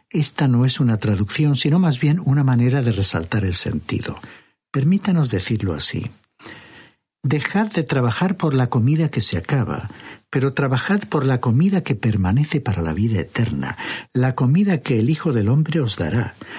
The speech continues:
porque en él Dios el Padre ha puesto su sello.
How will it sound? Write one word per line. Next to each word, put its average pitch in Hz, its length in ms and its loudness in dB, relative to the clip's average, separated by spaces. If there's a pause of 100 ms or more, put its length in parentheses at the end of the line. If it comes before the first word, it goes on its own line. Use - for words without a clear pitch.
(260)
porque 101 480 -2
en 87 100 0
él 190 260 2 (280)
Dios 185 440 0
el 104 140 0
Padre 180 560 0
ha 123 160 -2
puesto 123 380 -2
su 98 160 -4
sello. 71 520 -4